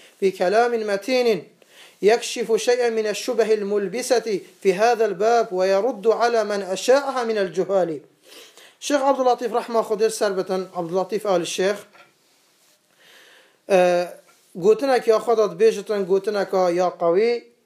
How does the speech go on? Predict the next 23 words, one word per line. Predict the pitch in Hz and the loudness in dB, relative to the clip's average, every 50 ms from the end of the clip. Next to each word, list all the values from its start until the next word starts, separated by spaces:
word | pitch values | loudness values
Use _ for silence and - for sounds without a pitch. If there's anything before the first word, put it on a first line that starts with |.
| _ _ _ _ _ _ _ _ _ _ _ _ _ _ _ _ _ _ _ _ _ _ - - - | _ _ _ _ _ _ _ _ _ _ _ _ _ _ _ _ _ _ _ _ _ _ -20 -6 0
تيدا | 269 294 294 269 254 | 0 2 4 4 2
ديارت | 214 170 170 190 208 226 247 262 247 240 220 226 | 2 0 -2 0 2 4 4 4 4 2 0 0
كتن | - 240 220 220 226 208 196 180 165 - - - - - - - - | -2 -2 0 2 0 0 0 -4 -6 -10 -16 -20 -20 -20 -18 -14 -12
شبهوان | - - - - 233 226 214 196 208 208 202 220 247 254 247 | -12 -10 0 2 2 2 4 2 2 2 2 2 0 0 0
كسا | 247 226 202 - - 220 202 185 175 156 - - - 202 | -2 -4 -2 0 0 0 0 0 -2 -4 -6 -6 -2 0
المل-، | 202 202 202 202 214 214 214 208 165 160 - | 0 0 0 0 0 0 0 -4 -8 -14 -10
ملبسة | 202 196 202 214 214 190 170 262 277 - 262 233 | -2 2 2 2 2 0 -2 -4 -2 0 0 0
في | 220 220 196 - 214 196 | 0 -2 -4 -4 -2 0
هذا | 208 202 180 190 | 0 0 0 0
الباب. | 185 160 151 170 165 165 175 | -2 0 -2 -2 -2 0 0
اوت | 196 202 208 202 240 | 0 0 0 -2 -4
ايناتين، | 247 240 220 208 - 220 208 196 180 - - _ _ _ _ - | -4 -4 -4 -2 -2 -4 -4 -4 -4 -8 -12 _ _ _ _ 2
كاب | 214 226 | 2 2
شبهيناتين | 220 - 233 190 208 220 214 208 196 202 185 | 2 -2 -2 -2 0 -2 -2 -2 -4 -4 -4
بب | 190 208 196 | -4 -4 -4
السبب | 190 - - 196 185 208 214 208 | -4 -2 -4 -2 -2 -2 -4 -4
مدي، | 214 190 196 180 | -2 -2 -2 0
اوت | 202 208 202 208 | 0 0 0 -2
ايكاتين | 208 196 - 208 196 - 202 202 | -4 -2 -2 -4 -4 -4 -4 -4
وذين | 185 165 196 196 | -4 -4 -6 -6
خلقيش | - - 185 185 180 214 208 175 | -4 -4 -4 -4 -2 -4 -4 -4
تي | 185 180 226 208 185 | -4 -2 -2 -2 0
بخن. | 165 165 - 180 185 196 | -2 -4 -4 -4 -6 -6